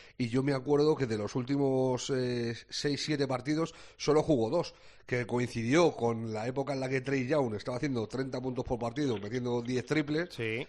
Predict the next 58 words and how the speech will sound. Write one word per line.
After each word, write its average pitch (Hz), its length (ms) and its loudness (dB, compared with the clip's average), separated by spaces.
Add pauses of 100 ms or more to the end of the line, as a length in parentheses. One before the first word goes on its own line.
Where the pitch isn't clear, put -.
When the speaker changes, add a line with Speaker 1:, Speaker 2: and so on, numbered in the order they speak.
Speaker 1:
y 123 420 2
se 117 160 -4
llegó 113 220 -4
incluso 143 300 0
a - 20 2
dudar 139 320 2
de 156 120 0
si - 120 -8
le 117 120 0
podía 113 180 -2
levantar 123 400 -2
el 117 140 -2
premio 113 220 -2
Speaker 2:
El 113 60 0
Speaker 1:
de, 110 60 0
Speaker 2:
premio. 113 260 0 (200)
Speaker 1:
de 123 180 0
Speaker 2:
Mm. - 40 2
Speaker 1:
Rookie 123 180 4
del 120 100 4
Año, 143 140 4
que 151 60 0
al 131 60 0
final 113 260 -6
fue - 180 -4
para, 101 520 -4
para 101 540 -4
Luka 110 240 -4
de 113 60 -2
forma, 101 460 -4
de 107 100 -8
forma 104 280 -4
clara. 117 220 -2
O - 20 -4
sea, 98 120 -8
Speaker 2:
Es 107 100 -8
verdad. 104 180 -8
Speaker 1:
al 117 100 0
final 131 200 4
de 160 80 4
temporada 151 400 2
es 139 60 -2
verdad 143 220 2
que 135 80 2
tenía, 127 480 0
eh, 92 240 -6
creo 135 200 0
que 165 80 2
fueron 160 440 2
dolores 131 320 2
de 131 100 0
espalda, 120 340 -4
eh, 101 300 -4
juraría 107 340 -4
que 135 80 -2
eran 131 160 -2
back 131 180 -4
spasms, 147 380 -4